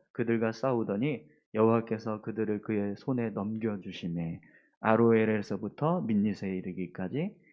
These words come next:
이십 성읍을 치고 또 아벨 그람임까지 매우 크게 무찌르니 이에 암몬 자손이 이스라엘 자손 앞에 항복하였더라. 네. 입다가 전쟁에서 승리합니다. 네.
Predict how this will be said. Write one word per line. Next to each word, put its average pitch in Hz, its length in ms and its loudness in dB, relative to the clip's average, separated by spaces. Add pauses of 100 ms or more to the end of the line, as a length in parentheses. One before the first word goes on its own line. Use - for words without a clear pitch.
(160)
이십 117 320 -2
성읍을 95 480 -2
치고 135 460 -6 (220)
또 113 280 2 (180)
아벨 127 520 2
그람임까지 113 1080 -4
매우 101 300 -2
크게 156 420 -6
무찌르니 104 720 -4 (260)
이에 117 260 6
암몬 117 420 0
자손이 107 600 -4 (260)
이스라엘 110 560 0
자손 101 320 -8 (500)
앞에 165 600 -4
항복하였더라. 107 1400 -6 (280)
네. - 220 -20 (1160)
입다가 143 440 2 (160)
전쟁에서 139 520 -4
승리합니다. 127 540 -12 (420)
네. - 80 -20